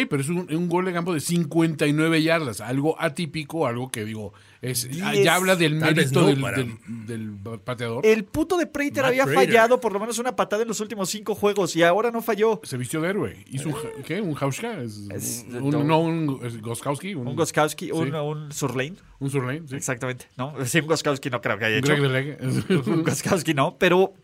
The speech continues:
Speaker 2: y de nuevo lo hicieron, ojo, y aquí con todo el mérito, sin,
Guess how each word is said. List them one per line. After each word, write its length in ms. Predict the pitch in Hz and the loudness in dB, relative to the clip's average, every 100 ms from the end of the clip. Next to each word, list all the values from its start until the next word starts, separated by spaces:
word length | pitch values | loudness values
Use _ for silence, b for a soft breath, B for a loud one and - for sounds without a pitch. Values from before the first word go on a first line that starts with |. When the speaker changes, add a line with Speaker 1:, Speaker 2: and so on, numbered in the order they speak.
| - b b b b b | -20 b b b b b
Speaker 2:
y 80 | 170 | 2
de 60 | 190 | 4
nuevo 180 | 269 190 | 6 4
lo 60 | |
hicieron, 460 | 147 165 147 226 - | 4 2 2 2 -2
ojo, 260 | 135 120 110 | -2 -2 -6
y 60 | 101 | -10
aquí 280 | - 135 | -8 -8
con 200 | 135 123 117 | -6 -8 -4
todo 200 | 135 143 | -2 -2
el 160 | 110 - | -4 -4
mérito, 540 | 123 127 120 139 165 | -2 -2 -2 -2 -2
sin, 560 | 165 - 147 190 277 | -2 -4 -4 -4 -8